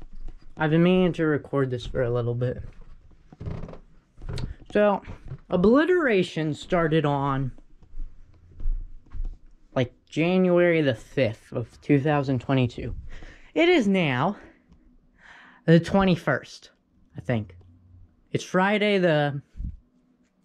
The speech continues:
pretty sure it's the twenty-first. Yeah, it's Friday the twenty-first of January two thousand and twenty-two. So, yeah.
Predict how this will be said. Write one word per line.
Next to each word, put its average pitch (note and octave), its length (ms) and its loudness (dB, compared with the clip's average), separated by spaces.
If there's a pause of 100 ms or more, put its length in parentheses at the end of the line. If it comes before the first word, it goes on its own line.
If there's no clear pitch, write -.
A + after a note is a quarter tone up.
(160)
pretty D4+ 240 2
sure B3 220 2
it's - 120 -6
the E3+ 80 -6
twenty-first. G3 640 0
Yeah, C3+ 200 2
it's A#2+ 100 -10
Friday A#3+ 400 2
the F3 120 2
twenty-first F3+ 840 -4
of A2+ 180 -2
January D3+ 800 0 (420)
two A#3+ 100 2
thousand F#3+ 340 0
and B2+ 180 -2
twenty-two. D3 460 -2 (1300)
So, G3 100 0
yeah. F#3+ 280 4